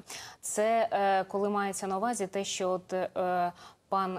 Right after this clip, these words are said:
е, Сухий голосує за свого колегу, при цьому сховавши руку за свого соратника, який спеціально встав. Скажіть, будь ласка, коли вже нарешті будуть голосувати самі за себе?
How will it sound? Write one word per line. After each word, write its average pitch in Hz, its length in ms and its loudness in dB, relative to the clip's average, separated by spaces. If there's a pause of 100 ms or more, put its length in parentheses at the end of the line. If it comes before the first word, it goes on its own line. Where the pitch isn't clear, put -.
е, 185 160 -2
Сухий 294 580 -2
голосує 185 480 -2
за 180 120 -2
свого 185 300 -4
колегу, 226 380 -2
при 180 140 -6
цьому 220 220 -4
сховавши 190 440 -6
руку 202 240 -4
за 185 220 -4
свого 185 380 -6
соратника, 151 560 -6
який 220 240 -6
спеціально 175 520 -8
встав. - 280 -8 (300)
Скажіть, 226 280 -6
будь 226 140 0
ласка, 180 380 0
коли 226 320 2
вже 226 300 2
нарешті 220 460 0
будуть 208 260 -2
голосувати 196 640 -2
самі 196 300 0
за 202 140 0
себе? 151 480 -4